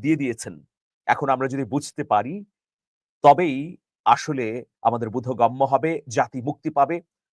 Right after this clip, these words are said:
উপলব্ধির বোধের দরজায় কড়া নাড়বে। বলেই তো দিলেন যে নির্বাচনের বাইরে অন্য যে কোনো পদ্ধতির কথা যদি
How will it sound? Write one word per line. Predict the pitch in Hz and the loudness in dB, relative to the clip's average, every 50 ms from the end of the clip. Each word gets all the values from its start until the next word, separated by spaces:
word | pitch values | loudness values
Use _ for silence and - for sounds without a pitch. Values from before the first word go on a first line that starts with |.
| _ _ - | _ _ -4
উপলব্ধির | 147 147 - 170 151 135 127 135 143 139 120 110 135 156 156 139 143 85 87 92 | -4 0 2 2 2 4 4 4 2 2 -2 -6 -4 -4 -4 -4 -4 -8 -4 -2
বোধের | 120 147 123 117 143 143 127 101 | 0 0 0 0 -2 -4 -4 -2
দরজায় | 117 113 123 127 165 208 220 - | -4 -4 -4 -4 -6 -8 -6 -4
কড়া | 117 107 95 87 | -4 -4 -4 -6
নাড়বে। | 80 - - - - _ _ _ _ _ _ _ _ _ _ _ _ - | -14 -18 -20 -20 -20 _ _ _ _ _ _ _ _ _ _ _ _ 0
বলেই | 104 135 151 190 233 - | 4 6 6 6 4 2
তো | 220 131 127 | -2 -4 -4
দিলেন | 110 101 95 104 104 - _ _ _ _ | -6 -6 -8 -12 -14 -18 _ _ _ _
যে | 120 113 147 147 - - | -4 -2 -2 0 0 0
নির্বাচনের | 143 143 143 165 160 160 180 165 160 143 139 | 0 2 2 2 2 0 -2 -6 -4 0 0
বাইরে | 139 143 160 190 - _ 175 | 0 0 0 -4 -2 _ 0
অন্য | 190 190 190 190 185 185 175 - _ _ _ - 113 - | 0 0 -2 -6 -6 -8 -8 -10 _ _ _ -18 -8 -6
যে | 190 233 - | -6 -4 -2
কোনো | - 180 - - - | -4 -4 -4 -4 -6
পদ্ধতির | 156 123 107 - 165 156 156 147 - 139 | -6 -6 -6 -6 -4 -4 -4 -4 -2 -4
কথা | 127 - 127 117 | -4 -4 -6 -8
যদি | 113 117 | -8 -8